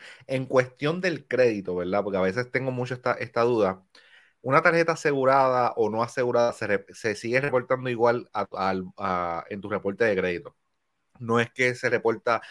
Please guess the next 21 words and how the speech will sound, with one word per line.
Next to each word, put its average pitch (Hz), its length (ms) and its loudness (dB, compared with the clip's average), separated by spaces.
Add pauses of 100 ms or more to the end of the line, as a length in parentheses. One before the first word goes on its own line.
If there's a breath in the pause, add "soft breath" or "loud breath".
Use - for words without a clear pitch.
(200 loud breath)
tarjeta 113 340 2
asegurada 117 840 4
o 101 160 2
tiene 107 220 -4
menos 110 220 -4
puntos 110 340 -6
ni 104 80 -4
nada, 98 220 -2
no. 92 120 -6
En 87 60 -12
cuestión 113 320 -6
de 143 100 0
crédito 151 340 2
se 120 120 -6
reporta 110 380 -2
igual 127 240 0
que 131 100 -8
cualquier 117 500 -2
tarjeta 101 420 -2
de 98 120 0
crédito, 80 400 -8